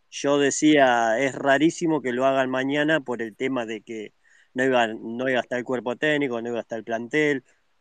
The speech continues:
eh, no sé si Brito se quedaba o viajaba,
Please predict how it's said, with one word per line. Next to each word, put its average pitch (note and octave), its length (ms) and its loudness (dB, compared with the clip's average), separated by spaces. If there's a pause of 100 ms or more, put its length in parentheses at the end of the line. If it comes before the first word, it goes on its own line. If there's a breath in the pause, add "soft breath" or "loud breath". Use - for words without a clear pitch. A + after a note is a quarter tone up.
eh, G2 760 -12
no G#2 160 -12
sé A#2 180 -8
si - 160 -10
Brito A2 300 -8
se - 160 -14
quedaba A#2 520 -2
o G#2+ 60 -6
viajaba, A#2+ 800 -6